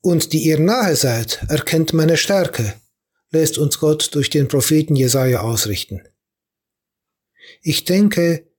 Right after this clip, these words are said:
das sollten wir wirklich tun, alle Tage. Denn wenn ich Gott erkennen kann, in und hinter dem, was mir geschieht, wenn ich sehen kann, wie er durch andere an mir und durch mich an anderen am Werk ist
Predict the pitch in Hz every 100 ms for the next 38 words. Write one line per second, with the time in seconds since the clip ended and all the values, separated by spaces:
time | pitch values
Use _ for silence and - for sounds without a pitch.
0 | _ _ _ _ - 156 - 170 170 156
1 | 139 127 165 160 127 - 104 92 - -
2 | 143 147 - 143 131 - 85 - _ _
3 | _ _ _ _ _ _ _ - - 160
4 | 156 151 156 135 - 196 196 - - -
5 | 139 - 196 202 165 143 139 120 107 -
6 | 170 196 226 226 214 185 185 - - 240
7 | 196 151 131 139 139 131 127 139 127 131
8 | 123 151 117 - - - - - - 160
9 | - - 160 214 240 208 185 180 175 -
10 | - - - 185 180 170 156 143 - 190
11 | 233 220 202 190 202 220 190 107 - _
12 | - 147 160 - 202 208 170 143 190 240
13 | 214 156 123 117 110 101 - - - -